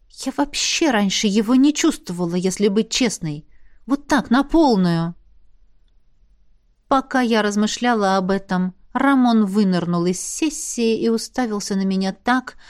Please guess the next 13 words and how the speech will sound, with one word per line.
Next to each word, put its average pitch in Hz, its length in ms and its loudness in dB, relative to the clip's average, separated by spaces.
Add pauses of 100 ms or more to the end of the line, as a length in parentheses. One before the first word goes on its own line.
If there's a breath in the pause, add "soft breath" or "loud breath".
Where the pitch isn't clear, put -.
(200 loud breath)
будто 277 340 -2
решал 202 540 -2
в 180 100 -4
уме 196 480 0
сложную 196 680 -2
математическую 185 920 -6
задачку. 165 720 -6 (2250)
На 233 140 2
которую 185 560 -2
мне 202 160 2
совершенно 220 520 0
точно 247 480 0
плевать. 240 540 0